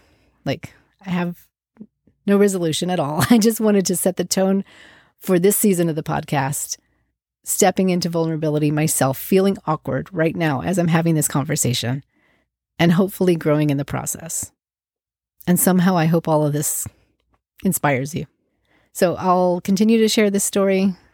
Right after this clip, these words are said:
continue to share my story with you. And if you have any advice or you just want to share your thoughts with me, I hope you will. Um, the easiest way to do that is through Instagram. So you can find me at, at the gay podcast underscore for everyone.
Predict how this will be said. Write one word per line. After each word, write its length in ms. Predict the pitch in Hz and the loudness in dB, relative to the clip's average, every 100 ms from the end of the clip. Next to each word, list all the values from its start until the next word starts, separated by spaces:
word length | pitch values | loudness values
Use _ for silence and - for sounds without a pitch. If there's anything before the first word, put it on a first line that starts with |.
| _ _ _ _ - | _ _ _ _ -6
continue 380 | 170 202 180 | -2 0 0
to 60 | 165 | -2
share 160 | - 147 | -2 -2
my 180 | 156 185 | -2 -2
story 560 | - 190 170 175 - _ | -4 -4 -4 -4 -8 _
with 220 | 208 - | -10 -4
you. 240 | 175 175 160 _ _ _ _ _ _ _ _ - | -2 -2 -6 _ _ _ _ _ _ _ _ 0
And 100 | 214 | 2
if 120 | 214 | 4
you 80 | 220 | 2
have 160 | 294 | 2
any 160 | 370 381 | 2 2
advice 500 | 311 175 190 254 - | 2 4 2 2 0
or 40 | |
you 140 | 185 180 | -2 -2
just 200 | 185 - | -2 -2
want 120 | 185 | -2
to 60 | |
share 200 | 185 180 | 0 0
your 100 | 180 | -2
thoughts 260 | 185 151 - | -2 -4 -4
with 140 | 185 | -4
me, 120 | 214 208 | 0 2
I 40 | |
hope 200 | 202 247 | 2 2
you 120 | 226 | 0
will. 360 | 202 196 170 - _ _ - | 2 2 2 -2 _ _ -4
Um, 220 | 196 190 | 0 2
the 100 | 196 | 2
easiest 300 | 226 220 220 | 0 -2 0
way 80 | 196 | 0
to 100 | 185 | 2
do 160 | 175 | 0
that 180 | 190 202 | 0 0
is 300 | 180 175 - - - _ - | -2 -2 -4 -10 -20 _ -6
through 160 | 175 - | -6 -2
Instagram. 580 | 175 - 202 226 294 - _ _ _ | -4 -2 0 0 -2 -6 _ _ _
So 240 | - - 156 | -8 -2 -2
you 100 | 165 | -2
can 140 | 185 | -2
find 200 | 175 165 | 0 2
me 140 | 165 | 2
at, 160 | 151 - - | 0 -2 -2
at 400 | 175 175 - - _ _ _ _ - | 0 0 -2 -10 _ _ _ _ -4
the 100 | 185 | 0
gay 240 | 175 170 | 2 0
podcast 580 | 170 165 170 165 151 - - | 0 -4 -2 0 0 -2 0
underscore 720 | 185 165 156 - 160 165 151 | 0 2 -2 -4 -4 -2 -4
for 380 | - - 165 160 | -6 -6 -2 -2
everyone. 640 | - 175 143 170 202 277 | -2 -4 -2 0 0 -2